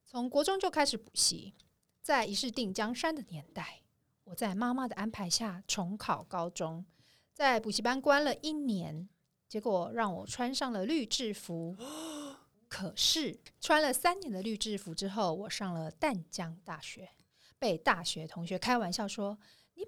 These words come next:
北一女能考上淡江来也是不容易。”<laughs> 确实，我们高中的那一班啊，在整学年里面算是成绩倒数的班，全班五十一个人，台大就上了十几位，上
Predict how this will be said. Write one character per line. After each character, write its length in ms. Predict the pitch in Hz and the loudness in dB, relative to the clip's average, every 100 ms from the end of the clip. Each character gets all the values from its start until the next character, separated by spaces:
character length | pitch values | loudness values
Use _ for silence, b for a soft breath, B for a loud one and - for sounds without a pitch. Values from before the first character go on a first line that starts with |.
| - | -8
北 100 | 311 | -4
一 280 | 196 277 381 | -2 -4 -8
女 140 | 262 | -12
能 140 | 196 269 | -12 -12
考 240 | - - | -12 -10
上 200 | 160 294 320 | -10 -10 -8
淡 220 | 415 349 | -8 -8
江 220 | 320 359 | -8 -6
来 160 | 311 220 | -4 -2
也 100 | 202 | -2
是 120 | - | -2
不 280 | - 339 226 | 0 0 0
容 360 | 190 165 175 | -2 -4 -6
易。” 280 | 277 269 - _ _ _ _ _ | -6 -6 -6 _ _ _ _ _
<laughs> 320 | - 220 - - | -12 -12 -14 -6
确 260 | - 339 | 0 0
实， 440 | 160 - 143 135 180 _ _ _ | 0 -2 -4 -14 -20 _ _ _
我 80 | 220 | -4
们 120 | 226 | 0
高 200 | 320 330 | 2 2
中 160 | 339 | 2
的 100 | 320 | 0
那 220 | 285 294 285 | 2 2 0
一 20 | |
班 400 | 285 247 233 233 | 2 2 2 0
啊， 260 | 208 196 202 | -2 -4 -6
在 240 | - 277 240 | -4 -2 -2
整 320 | - 175 170 | -2 -4 -4
学 320 | - - 196 | -6 -2 -2
年 200 | 220 220 | -2 -2
里 80 | 220 | -4
面 320 | 196 233 208 214 b b | -4 -4 -4 -8 b b
算 180 | _ 294 | _ -8
是 180 | 311 - _ _ | -6 -6 _ _
成 260 | - 196 208 | -4 -4 -4
绩 220 | - 294 - | -4 -6 -4
倒 220 | 381 202 | -4 -4
数 220 | 160 - | -8 -10
的 120 | - _ | -14 _
班， 240 | - 143 151 B B | -18 -16 -16 B B
全 240 | - 208 | -2 0
班 240 | 226 285 294 | 4 2 2
五 120 | 262 | -2
十 200 | 185 - | -2 -4
一 160 | 262 330 | 0 0
个 160 | 330 208 | 2 2
人， 280 | 165 165 - | 2 -2 -4
台 260 | - 175 | -6 -4
大 160 | 202 202 | -2 -2
就 120 | 190 | -2
上 240 | 185 190 | 0 0
了 140 | 175 165 | 0 0
十 320 | - 196 185 | 0 0 -4
几 340 | - - 170 - | -4 -4 -4 -6
位， 320 | 196 170 - b b b | -10 -12 -12 b b b
上 260 | - 247 | -2 0